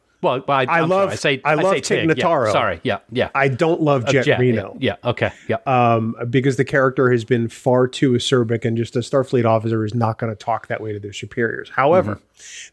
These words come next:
Speaker 2: this is the first episode that I have actually enjoyed the Reno character, because I thought that they demonstrated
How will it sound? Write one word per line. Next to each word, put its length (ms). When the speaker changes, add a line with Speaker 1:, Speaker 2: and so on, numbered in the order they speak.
Speaker 2:
this 200
is 160
the 120
first 600
episode 760
that 100
I 100
have 220
actually 540
enjoyed 720
the 140
Reno 360
character, 640
because 260
I 100
thought 420
that 260
they 200
demonstrated 1040